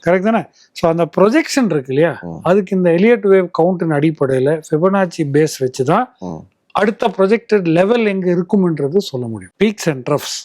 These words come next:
Speaker 1: அது வந்து Fibonacci வச்சு தான் ப்ரொஜெக்ட் பண்றாங்க. So it is not just support and resistance, ரேண்டமா தெரிஞ்சு தெரியாதவன் ஏதோ ஒரு நம்பர் சொல்றாங்க அப்படின்றது கிடையாது.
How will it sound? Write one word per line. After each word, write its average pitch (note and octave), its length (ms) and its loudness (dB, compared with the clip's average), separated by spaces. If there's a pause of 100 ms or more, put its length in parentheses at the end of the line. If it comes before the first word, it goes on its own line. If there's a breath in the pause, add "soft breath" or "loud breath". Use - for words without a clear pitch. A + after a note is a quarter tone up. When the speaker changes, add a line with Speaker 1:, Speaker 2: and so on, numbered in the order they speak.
(720)
Speaker 1:
அது F#3 240 0
வந்து F#3+ 180 0
Fibonacci F3+ 500 0
வச்சு D3 180 -4
தான் E3+ 200 -2
ப்ரொஜெக்ட் B2+ 260 -2
பண்றாங்க. G2 340 -12 (140)
So D#3 240 2
it D3 40 2
is D3+ 120 0
not G3 220 2
just G3+ 240 0 (160)
support G3 400 0
and F#3+ 160 0
resistance, F#3 440 0 (480 loud breath)
ரேண்டமா F#3 520 2
தெரிஞ்சு F3+ 380 0
தெரியாதவன் F3 600 2
ஏதோ E3+ 120 4
ஒரு E3+ 120 4
நம்பர் E3+ 340 0
சொல்றாங்க E3 400 0
அப்படின்றது D3 420 -2
கிடையாது. B2 320 -4